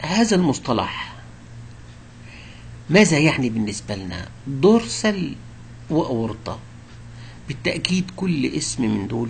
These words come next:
كل شق من هذا الاسم له أصل ومصدر. علشان نصل لهذه النهاية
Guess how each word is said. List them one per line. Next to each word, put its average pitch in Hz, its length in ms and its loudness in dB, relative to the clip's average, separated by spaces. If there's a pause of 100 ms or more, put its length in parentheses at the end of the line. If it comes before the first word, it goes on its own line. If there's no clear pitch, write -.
(120)
كل 139 280 2
شق - 340 -2
من 120 200 0
هذا 180 280 4
الاسم - 420 -2 (1300)
له 214 200 4
أصل 233 320 0
ومصدر. 151 540 2 (1300)
علشان 127 440 4
نصل 180 340 4
لهذه 143 420 0
النهاية 147 560 0